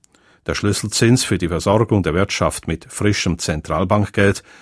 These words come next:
liegt seit fast anderthalb Jahren auf diesem Niveau.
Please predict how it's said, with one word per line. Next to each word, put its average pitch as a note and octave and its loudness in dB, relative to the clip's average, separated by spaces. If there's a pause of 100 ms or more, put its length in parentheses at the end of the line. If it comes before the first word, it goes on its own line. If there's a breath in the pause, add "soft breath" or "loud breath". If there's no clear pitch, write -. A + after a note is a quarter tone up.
(140 loud breath)
liegt A2 0
seit F2+ -2
fast - -4
anderthalb G2 0
Jahren F#2+ 2
auf F2+ -4
diesem E2+ -2
Niveau. G2+ 4